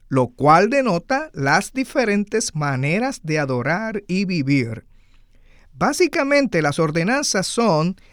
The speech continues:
diferencias culturales y diferencias raciales. Hoy día tenemos una organización internacional que se llama las Naciones Unidas, pero en realidad se debería llamar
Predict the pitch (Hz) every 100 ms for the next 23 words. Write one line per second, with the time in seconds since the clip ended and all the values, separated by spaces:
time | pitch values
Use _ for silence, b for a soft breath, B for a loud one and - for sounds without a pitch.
0 | b 156 185 - 196 190 233 262 - 302
1 | 302 - - 254 240 240 226 247 311 202
2 | 135 - - 254 302 285 254 233 226 214
3 | 220 208 180 - 156 247 269 - - _
4 | - - - - 143 233 277 285 254 247
5 | 180 196 247 226 - - 240 294 269 202
6 | 170 160 156 - - - 233 262 254 -
7 | 202 214 214 220 220 254 226 143 156 175
8 | B B B 233 208 277 202 156 151 190
9 | 170 135 135 117 - 123 127 127 180 277
10 | 381 269 110 - - _ - _ - -
11 | 127 147 220 247 247 269 269 262 165 170
12 | 208 285 240 220 180 143 147 165 233 220
13 | 135 135 156